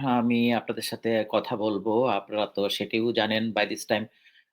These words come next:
বাংলাদেশে একেবারেই তোলপাড়। সেই মাগুরাতে আট বছরের একটি শিশুকে, অ্যা, ধর্ষণ করে সেটি থেকে হত্যার চেষ্টার, অ্যা, প্রমাণ মিলেছে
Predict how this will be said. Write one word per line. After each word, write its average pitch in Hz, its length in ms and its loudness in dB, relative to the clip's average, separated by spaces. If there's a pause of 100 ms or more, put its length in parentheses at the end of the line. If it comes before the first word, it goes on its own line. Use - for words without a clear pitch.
(100)
বাংলাদেশে 107 680 2
একেবারেই 104 560 0
তোলপাড়। 110 640 0
সেই 107 380 0
মাগুরাতে 107 640 0
আট 107 360 2
বছরের 139 400 2
একটি 95 240 0
শিশুকে, 95 560 -2 (360)
অ্যা, 92 200 -2
ধর্ষণ - 560 0 (140)
করে 127 260 6
সেটি 104 420 -4 (120)
থেকে 92 140 -6
হত্যার 98 600 0
চেষ্টার, 92 480 0
অ্যা, 82 460 0 (120)
প্রমাণ 101 320 2
মিলেছে 160 400 -2